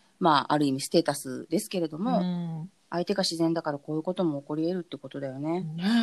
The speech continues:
Speaker 2: え。うん。はい。ということで。はい。
Speaker 1: はい。
Speaker 2: えー、では最後、五つ目のニュース参ります。
Speaker 1: はい。
Speaker 2: はい。コロナ回復者に献血を呼びかけています。
Speaker 1: うん。
Speaker 2: えー、ハワイの血液バンクは、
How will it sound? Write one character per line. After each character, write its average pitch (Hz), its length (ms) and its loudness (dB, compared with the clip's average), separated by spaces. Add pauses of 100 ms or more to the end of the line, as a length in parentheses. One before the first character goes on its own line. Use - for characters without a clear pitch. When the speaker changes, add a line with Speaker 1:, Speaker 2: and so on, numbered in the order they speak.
(380)
Speaker 2:
え。 - 20 -4
う 185 80 0
ん。 160 540 -4 (760)
は - 160 -14
い。 - 120 -18 (520)
と 311 120 -8
い 269 80 -2
う 240 60 -2
こ 214 120 -2
と 196 160 -6
で。 - 200 -10 (680)
は 156 140 -16
い。 - 20 -12
Speaker 1:
は 180 80 0
い。 - 140 -2 (720)
Speaker 2:
え 190 140 2
ー、 233 40 0
で 381 80 2
は 370 120 6
最 277 220 6
後、 202 140 6
五 202 200 0
つ - 100 -2
目 403 120 2
の 240 120 6
ニ 170 80 4
ュ 156 40 0
ー - 20 -4
ス 156 120 -6
参 147 180 -6
り 143 120 -14
ま - 200 -12
す。 - 280 -8 (260)
Speaker 1:
は 240 220 4
い。 - 20 4
Speaker 2:
は 175 60 2
い。 175 100 -6
コ 370 140 0
ロ 381 100 4
ナ 202 140 6
回 185 280 2
復 - 240 -4
者 151 160 0
に 156 120 -2
献 262 220 -2
血 269 260 -4
を - 20 0
呼 214 140 4
び 170 100 -2
か 175 140 -2
け 156 100 -6
て 147 140 -8
い 139 80 -8
ま 190 240 4
す。 - 200 -2 (560)
Speaker 1:
う 180 200 2
ん。 180 100 -2
Speaker 2:
え 233 160 10
ー、 - 20 12
ハ 381 160 6
ワ 381 140 6
イ 262 60 8
の 190 100 8
血 190 260 0
液 214 220 4
バ 202 220 6
ン 185 80 4
ク 151 160 -6
は、 190 440 8